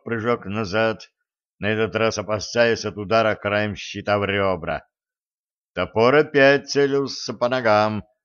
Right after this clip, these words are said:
Олег отскочил, зацепился за что-то пяткой, потерял равновесие,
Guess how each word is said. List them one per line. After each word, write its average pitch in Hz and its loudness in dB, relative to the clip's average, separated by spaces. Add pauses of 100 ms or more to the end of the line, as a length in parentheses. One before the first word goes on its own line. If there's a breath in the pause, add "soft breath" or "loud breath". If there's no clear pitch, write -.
(340)
Олег 101 0
отскочил, 117 -4 (420)
зацепился 139 -2
за 139 -4
что-то 135 -6
пяткой, 117 -4 (120)
потерял 147 0
равновесие, 131 -2